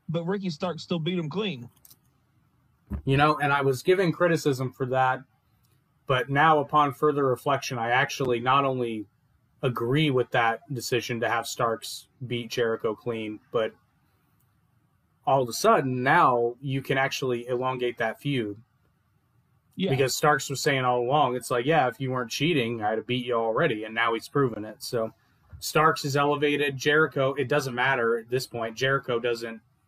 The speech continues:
Speaker 2: wins and losses don't affect Jericho like they do other wrestlers at this point. So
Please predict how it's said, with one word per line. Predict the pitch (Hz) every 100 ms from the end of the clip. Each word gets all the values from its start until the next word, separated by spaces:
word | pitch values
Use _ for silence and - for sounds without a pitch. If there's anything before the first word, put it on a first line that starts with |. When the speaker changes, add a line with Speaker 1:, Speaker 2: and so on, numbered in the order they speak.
| _ _ _
Speaker 2:
wins | 156 147 185 160
and | 147
losses | 151 143 135
don't | 131 131
affect | 123 135 113
Jericho | 123 123 - 113
like | 120 -
they | 113
do | 110 113 107 107 98 151 143 - _ _ _ _ _ -
other | 127 113
wrestlers | 113 113 - 101 101 -
at | 117 107
this | 107
point. | - 113 107 110
So | - 110 104